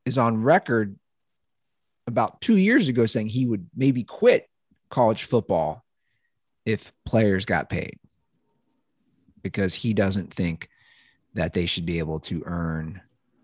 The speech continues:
any revenue off their own image and likeness, even though Dabo Swinney is in the middle of a, I think, ninety-three million dollar contract.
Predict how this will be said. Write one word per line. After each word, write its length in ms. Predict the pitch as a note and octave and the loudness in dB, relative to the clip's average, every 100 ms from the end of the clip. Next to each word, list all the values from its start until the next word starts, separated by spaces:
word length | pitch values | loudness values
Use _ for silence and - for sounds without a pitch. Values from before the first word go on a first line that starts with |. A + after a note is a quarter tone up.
| _ _ _ _ _ _ _ _ _ | _ _ _ _ _ _ _ _ _
any 280 | F#2 F2+ E2 | -4 -2 -2
revenue 640 | D#2+ D#2 D#2 D2 C#2 C2 B1+ _ _ _ _ _ - | -2 -2 -4 -8 -8 -10 -12 _ _ _ _ _ -6
off 300 | E2 D#2+ - | -4 -4 -2
their 220 | G2 G2 | -2 0
own 480 | B2+ C#3+ G#3+ B3 G#3 | 4 8 8 8 6
image 360 | D3+ C3+ B2+ A2+ | 4 2 2 2
and 120 | G#2+ | 0
likeness, 560 | G2 G2 F#2 F2+ - - - | -2 -4 -6 -6 -6 -8 0
even 280 | D4 D#4+ C4 | 4 6 6
though 120 | G#3 | 8
Dabo 260 | F3 C#3+ | 8 8
Swinney 440 | C3+ - B2+ A#2 G2+ | 6 4 2 2 0
is 140 | G#2 | -2
in 100 | A2 | -2
the 60 | G2+ | 0
middle 260 | G#2 G2 | 0 -2
of 100 | F2+ | -4
a, 280 | F#2+ E2+ - _ _ _ _ _ _ _ _ _ _ _ _ _ _ - | -6 -6 -8 _ _ _ _ _ _ _ _ _ _ _ _ _ _ -14
I 60 | A#2+ | -8
think, 180 | A2+ - | -8 -2
ninety-three 640 | B2 E3 F#3 F3+ F#3+ F#3+ | 0 2 0 0 4 6
million 340 | G3 G#3 G3+ | 6 6 4
dollar 440 | F#3+ F#3+ G#3 A#3+ B3+ _ _ _ _ - | 6 8 8 4 0 _ _ _ _ 2
contract. 580 | F#3 C4 D#4+ E4 - | 2 4 4 2 -4